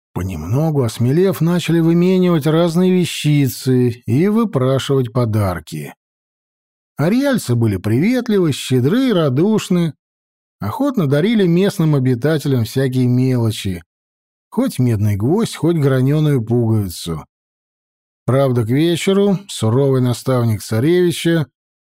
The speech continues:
выставил любопытствующих из крепостицы, но веселье праздника снова всех объединило. «Что ты задумал?»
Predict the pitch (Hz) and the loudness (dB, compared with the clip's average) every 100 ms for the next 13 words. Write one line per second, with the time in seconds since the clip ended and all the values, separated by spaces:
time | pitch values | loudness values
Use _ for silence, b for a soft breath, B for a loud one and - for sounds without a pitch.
0 | - 156 190 196 185 - 175 175 170 160 | -2 2 4 4 2 2 2 4 2 0
1 | 147 165 160 160 165 160 135 - 151 143 | 2 2 2 0 0 0 0 0 2 0
2 | - 147 - 190 143 - 147 143 156 - | 0 -2 -2 -2 -2 0 0 0 -2 -2
3 | - 147 139 - 135 123 117 _ _ _ | -2 0 0 -2 -2 -2 -4 _ _ _
4 | _ _ 160 262 254 143 - 156 143 127 | _ _ 0 2 2 0 0 0 2 2
5 | 113 143 175 160 151 135 143 139 113 _ | 0 0 2 2 0 0 0 0 -2 _
6 | _ _ - - 202 277 180 107 - 143 | _ _ -10 -2 0 2 2 0 -2 -2
7 | 135 117 120 123 117 127 127 120 90 71 | 0 0 0 0 2 2 2 0 -2 -6
8 | - _ _ _ _ _ _ - - 165 | -14 _ _ _ _ _ _ -20 -6 -4
9 | 165 180 190 202 247 214 98 87 | -2 0 0 0 2 2 0 -4